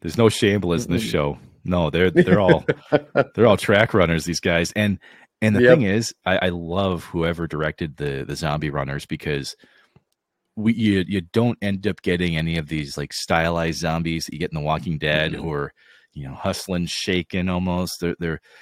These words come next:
Speaker 1: it's almost like
Speaker 2: Mm-hmm.
Speaker 1: a dance. Well,
Speaker 2: Yeah.
Speaker 1: <laughs> these zombies are, they're so primordial and, and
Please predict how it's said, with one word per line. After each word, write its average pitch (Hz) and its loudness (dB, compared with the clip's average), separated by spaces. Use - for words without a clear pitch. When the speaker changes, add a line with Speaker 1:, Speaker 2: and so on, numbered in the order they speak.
Speaker 1:
it's - -8
almost 127 0
like 82 -2
Speaker 2:
Mm-hmm. - -10
Speaker 1:
a 131 -4
dance. 78 -2
Well, 95 0
Speaker 2:
Yeah. 139 6
Speaker 1:
<laughs> - -18
these 151 0
zombies 101 2
are, 76 -4
they're 90 -2
so 143 -2
primordial 92 0
and, 76 -6
and 69 -10